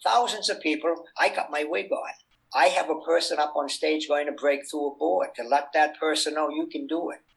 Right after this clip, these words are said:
I can, I will walk you through this and you will do it." In the middle of all of it, and the bright lights and big screens and, uh, all on me and her,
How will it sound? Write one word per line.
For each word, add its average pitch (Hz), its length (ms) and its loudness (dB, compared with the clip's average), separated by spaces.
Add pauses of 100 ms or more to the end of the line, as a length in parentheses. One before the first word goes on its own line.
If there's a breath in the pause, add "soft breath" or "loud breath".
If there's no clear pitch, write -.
(160)
I 147 140 2
can, 151 280 -6
I 151 160 2
will 139 220 -2
walk 170 240 2
you 160 120 -4
through 156 300 -2
this 175 180 -4
and 135 120 -10
you 156 140 -2
will 123 240 -6
do - 220 -10
it." - 560 -10
In 185 100 0
the 175 160 -2
middle 277 260 0
of - 80 0
all 202 220 6
of 196 100 2
it, - 80 -4
and - 80 -14
the - 80 -12 (160)
bright 233 300 0
lights 180 360 0
and - 180 -14
big 240 200 -4
screens 190 640 -4
and, - 100 -8
uh, - 540 -14
all 208 200 4 (100)
on 180 240 -2 (380)
me 170 240 -4
and 160 100 -2
her, 165 180 4